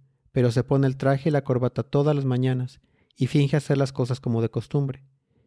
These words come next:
incluso en un día en, en que está tan asustado que no puede atarse ni la corbata. Por ejemplo, trata a un general hutu asesino como un cliente de toda la vida que sabe que el valor de un buen cigarro no se puede medir en efectivo.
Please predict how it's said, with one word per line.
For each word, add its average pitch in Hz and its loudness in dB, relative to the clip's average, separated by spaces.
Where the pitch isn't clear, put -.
incluso 156 0
en 175 4
un 170 4
día 156 4
en, 160 -4
en 131 0
que 147 -2
está 135 -2
tan 151 0
asustado 143 0
que 135 2
no 131 2
puede 135 4
atarse 123 0
ni 117 0
la 107 -4
corbata. 131 -4
Por 135 4
ejemplo, 135 0
trata 151 2
a 180 6
un 175 0
general 151 2
hutu 156 0
asesino 147 0
como 139 0
un 143 0
cliente 139 0
de 123 4
toda 151 2
la 160 4
vida 135 0
que 131 0
sabe 143 0
que 143 -2
el 127 2
valor 127 2
de 147 2
un 147 2
buen 143 2
cigarro 135 0
no 131 2
se 135 -2
puede 131 2
medir 117 0
en 113 -2
efectivo. 135 -8